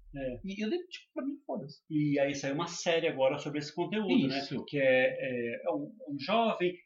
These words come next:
Speaker 1: que ele acha que ele tá num mundo de videogame, né? É... Pelo jeito, é gente doida isso aqui, né?
Speaker 2: Então,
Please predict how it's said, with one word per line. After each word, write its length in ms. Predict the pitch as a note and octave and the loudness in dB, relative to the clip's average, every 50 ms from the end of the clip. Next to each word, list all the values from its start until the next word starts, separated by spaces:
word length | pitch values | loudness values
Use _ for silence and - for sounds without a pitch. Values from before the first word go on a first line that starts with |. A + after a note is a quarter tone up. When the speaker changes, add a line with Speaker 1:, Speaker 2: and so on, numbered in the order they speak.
| _ _ | _ _
Speaker 1:
que 80 | D3+ | -6
ele 120 | D3 C3+ C#3+ | -4 0 0
acha 240 | D3+ D3 - - | 0 0 0 -2
que 60 | C#3+ C#3+ | -6 -6
ele 60 | C#3 | -4
tá 80 | C#3+ | -4
num 140 | C#3+ C#3 C3+ | -4 -4 -2
mundo 300 | C3+ C#3 C#3 C#3+ C3+ C3 B2+ - | 0 2 2 2 0 -2 -4 -4
de 180 | A#2 - A#3 | -4 -4 -4
videogame, 800 | A#3 B2 A#2+ B2 A#3+ E3 A#2 C#3 E3 F#3 G3 G3 F#3 E3+ C#3+ B2+ | -4 -4 -4 -4 -4 -4 0 0 2 2 2 2 2 0 0 0
né? 220 | C3 D3 E3+ E3+ - - - - - D3 | 0 0 0 0 -2 -6 -12 -14 -12 -10
É... 480 | D3 D3 - _ _ _ _ - G#3+ G#3 | -10 -10 -12 _ _ _ _ -14 -10 -4
Pelo 180 | A3+ A#3+ - | -2 -2 0
jeito, 220 | E3+ G#3 G#3+ A3 - | 0 -2 -2 -4 -4
é 60 | A3+ | -4
gente 240 | F#3+ G#3+ G3+ - G#3 | -2 0 0 0 0
doida 280 | G#3+ G#3 F3+ D#3 C3+ B2 | 2 2 2 2 2 -2
isso 140 | - - | -4 -6
aqui, 200 | B2+ - - B2 | -8 -8 -6 -4
né? 200 | B2 B2 D3 D#3 G#3 | -4 -2 -2 -2 0
Speaker 2:
Então, 280 | A3 G#3 - A2+ - | -2 -2 -2 -4 -10